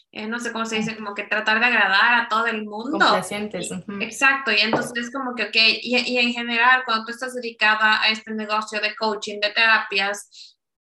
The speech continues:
Speaker 1: en general tú tratas de que, o sea, de ir, sí, a más y más gente, pero y muchas veces es como que ¿a quién vas a regalar tu energía?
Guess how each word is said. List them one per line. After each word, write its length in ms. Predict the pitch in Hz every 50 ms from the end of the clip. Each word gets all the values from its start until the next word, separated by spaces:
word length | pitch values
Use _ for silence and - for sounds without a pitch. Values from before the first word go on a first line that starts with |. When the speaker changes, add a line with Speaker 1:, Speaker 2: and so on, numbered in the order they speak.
| _ _ _
Speaker 1:
en 120 | - 233
general 460 | 233 240 226 226 226 226 226 226 226 -
tú 140 | 247 233
tratas 400 | 233 233 220 220 220 233 240 233
de 160 | 226 214 208 -
que, 340 | - 190 180 175 - - _ -
o 80 | 214
sea, 280 | 220 226 220 - - - - - - _ _
de 140 | _ 233 220
ir, 420 | 214 233 240 240 240 - - _ _ _ -
sí, 320 | - - 277 285 330 311
a 80 | 240 226
más 320 | 220 220 220 233 247 233
y 60 | 233
más 260 | 226 220 233 233 -
gente, 340 | - 247 233 233 233 254 247 240
pero 280 | 240 233 220 220 220 - - - _ _ _
y 80 | - 254
muchas 420 | 262 277 285 294 330 311 302 254
veces 300 | 262 277 277 277 277 254
es 160 | 247 247 -
como 200 | - 277 262 247
que 120 | 247 247 240
¿a 80 | 240 240
quién 440 | - 254 254 254 254 277 285 - _
vas 380 | - 240 233 226 226 226 226 - - -
a 100 | 240 247
regalar 580 | 247 247 240 220 208 208 208 208 214 208 214
tu 60 | -
energía? 320 | 226 220 208 214 - -